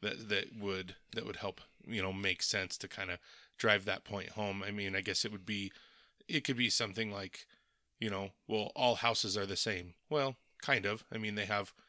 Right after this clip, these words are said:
four walls and a roof and some rooms inside.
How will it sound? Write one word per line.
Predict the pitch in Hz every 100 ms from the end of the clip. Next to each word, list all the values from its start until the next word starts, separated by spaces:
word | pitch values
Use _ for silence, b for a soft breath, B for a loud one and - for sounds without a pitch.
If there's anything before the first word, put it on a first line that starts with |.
| b b
four | - 127 107
walls | 101 104 101
and | 95
a |
roof | 95 95 107 -
and | 98 90
some | - 95 101 -
rooms | 107 120 123 101
inside. | 92 90 90 87